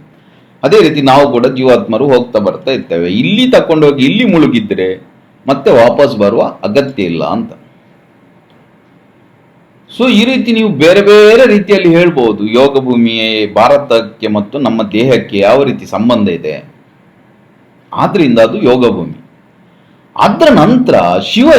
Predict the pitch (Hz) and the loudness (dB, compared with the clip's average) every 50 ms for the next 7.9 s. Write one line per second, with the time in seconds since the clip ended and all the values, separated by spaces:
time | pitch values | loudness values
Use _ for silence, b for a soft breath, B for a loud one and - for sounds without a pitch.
0 | 175 151 170 233 262 294 285 - 208 151 135 127 127 131 - 262 - - - 104 | 4 4 4 4 2 2 2 2 0 2 2 2 0 0 0 -2 -6 -4 -4 -4
1 | 98 92 92 95 107 170 214 196 - - 151 165 233 240 233 170 - - 113 110 | -4 -4 -4 -4 -2 -2 0 -2 0 0 0 0 2 2 2 2 0 -2 -6 -6
2 | - - - 202 147 - - 135 127 131 - - 392 403 - - _ _ _ _ | -6 -6 -4 -4 -4 -4 -2 -2 -2 -2 -2 -4 -6 -8 -10 -14 _ _ _ _
3 | _ _ _ _ - 185 190 170 - - - 101 87 78 76 73 78 78 - - | _ _ _ _ -2 0 0 0 -2 -6 -6 -6 -6 -6 -6 -10 -12 -14 -12 -6
4 | - 196 226 262 254 254 233 202 165 147 135 139 139 127 123 - - - 214 - | -2 0 0 0 0 -2 -4 -4 -4 -4 -4 -2 -2 -2 -2 -4 -4 -2 -2 -2
5 | 143 147 151 147 139 123 120 120 127 120 113 90 87 85 85 87 110 185 254 - | -2 -2 -2 -2 -2 -2 -2 -2 -2 -4 -4 -6 -6 -6 -6 -4 -6 -6 -6 -8
6 | - b b b b b b _ _ _ - 147 165 151 147 165 175 135 - - | -12 b b b b b b _ _ _ 0 2 2 2 2 0 -2 -2 -4 -4
7 | - - - - _ _ _ - 107 104 101 101 104 98 90 82 78 - | -10 -14 -16 -18 _ _ _ -6 -6 -6 -4 -4 -2 -2 -2 -4 -8 -10